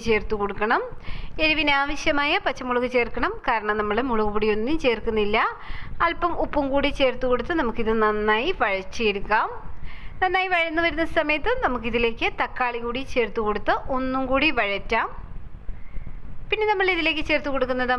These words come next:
മല്ലിപ്പൊടിയാണ്. ഒരു ടീസ്പൂൺ മല്ലിപ്പൊടി ഇതിലേക്ക് ചേർത്ത് കൊടുത്ത് നമുക്കൊന്ന്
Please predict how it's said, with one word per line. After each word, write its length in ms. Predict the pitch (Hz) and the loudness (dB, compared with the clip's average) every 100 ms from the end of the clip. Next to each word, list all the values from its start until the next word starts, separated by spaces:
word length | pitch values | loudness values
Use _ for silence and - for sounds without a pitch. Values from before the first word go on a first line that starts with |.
| 247 | 0
മല്ലിപ്പൊടിയാണ്. 640 | 220 220 220 240 233 254 370 | -2 -2 -2 2 2 2 0
ഒരു 100 | 262 202 | 0 -2
ടീസ്പൂൺ 400 | 220 202 - 208 208 | -4 -2 -2 0 2
മല്ലിപ്പൊടി 360 | 202 208 220 254 | 0 0 0 -2
ഇതിലേക്ക് 360 | 247 240 233 240 233 | 0 0 2 0 0
ചേർത്ത് 280 | 240 214 226 226 | 2 2 2 0
കൊടുത്ത് 320 | 220 - 349 508 - - - - 320 | 0 0 0 0 -4 -4 -4 -6 -2
നമുക്കൊന്ന് 380 | 311 302 277 | 0 2 2